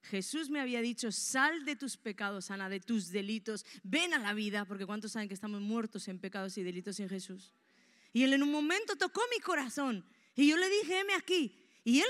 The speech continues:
me sacó de la muerte a la vida, pero me sacó de la muerte a la vida, vida y yo estaba atada. Y hay una orden que se tiene que ejecutar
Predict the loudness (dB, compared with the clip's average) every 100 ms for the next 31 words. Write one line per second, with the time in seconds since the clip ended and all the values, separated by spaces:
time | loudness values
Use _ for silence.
0 | 4 2 0 -4 0 2 2 2 4 4
1 | 2 0 -2 -2 -2 -4 -6 -10 _ _
2 | _ _ _ -4 -2 -2 -4 -6 -6 -4
3 | -2 -2 -2 -4 -6 -6 -8 -10 _ -8
4 | -6 -4 -4 -4 -4 -8 -6 -8 -8 -12
5 | _ _ _ _ _ _ _ _ 0 2
6 | 2 -2 -4 0 2 2 -2 -4 -4 -8
7 | -12 -20 -4 -4 -2 -4 -2 -4 -4 -2
8 | -2 0 -2 -2 -2 -4 0 0 0 -6